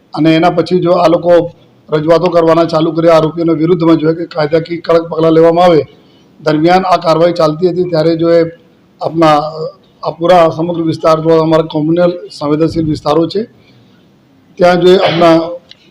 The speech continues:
મુ-, મુસ્લિમ સમાજના, જો લોકો ત્યાં ભેગા થઈને, જો હે, પછી તો આર્ગ્યુમેન્ટ થયા અને પથ્થર મારવા, જો ચાલુ કરે અને પછી પોલીસે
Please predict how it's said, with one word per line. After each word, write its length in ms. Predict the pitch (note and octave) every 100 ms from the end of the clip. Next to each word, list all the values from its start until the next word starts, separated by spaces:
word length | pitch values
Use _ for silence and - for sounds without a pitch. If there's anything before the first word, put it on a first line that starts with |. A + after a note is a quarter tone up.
| _
મુ-, 340 | E3+ D#3+ E3 E3+
મુસ્લિમ 320 | D#3+ D#3 F#3
સમાજના, 540 | E3 E3 E3 E3 E3+
જો 140 | E3+ E3+
લોકો 360 | D#3 D#3 E3+
ત્યાં 300 | E3+ E3+ E3+
ભેગા 220 | D3 D3+ E3
થઈને, 280 | F#3+ G3
જો 140 | D#3+ D3
હે, 60 | E3+ - - _ _
પછી 200 | C#3+ E3+
તો 100 | E3+
આર્ગ્યુમેન્ટ 420 | D#3 D#3+ E3+ E3+
થયા 100 | E3+
અને 100 | F3
પથ્થર 280 | E3 D#3 E3+
મારવા, 300 | E3+ D#3 D#3+
જો 140 | D#3+
ચાલુ 380 | D#3+ D3+ D#3 E3
કરે 300 | E3+ - E3+
અને 140 | E3+ E3+
પછી 260 | D#3 D3
પોલીસે 500 | D#3+ E3 D#3 F3+ C3